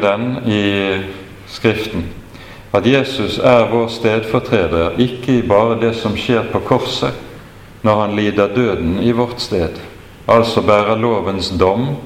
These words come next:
i vårt sted. Men han er også stedfortreder i sitt liv,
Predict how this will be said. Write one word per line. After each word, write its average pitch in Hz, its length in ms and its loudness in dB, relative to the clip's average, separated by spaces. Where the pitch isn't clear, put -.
i 135 100 0
vårt 123 280 -2
sted. - 360 -6
Men 113 140 4
han 110 140 4
er 120 80 2
også 104 560 0
stedfortreder 104 1200 0
i 120 80 4
sitt 117 320 0
liv, 131 380 0